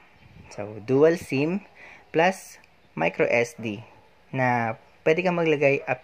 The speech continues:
to two hundred six, ah, fifty-six gig na memory card.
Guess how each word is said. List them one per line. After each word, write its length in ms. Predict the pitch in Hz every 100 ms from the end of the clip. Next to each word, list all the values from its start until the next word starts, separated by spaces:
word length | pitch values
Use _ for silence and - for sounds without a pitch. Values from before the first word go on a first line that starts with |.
| 135
to 80 |
two 240 | 135 160 160
hundred 480 | 160 147 131 135 -
six, 320 | - 139 - -
ah, 160 | 147 120
fifty-six 600 | 151 151 160 - 151 -
gig 400 | 127 131 143 156 - - - - - -
na 220 | 135 139
memory 380 | 139 117 107 107
card. 340 | 156 135 98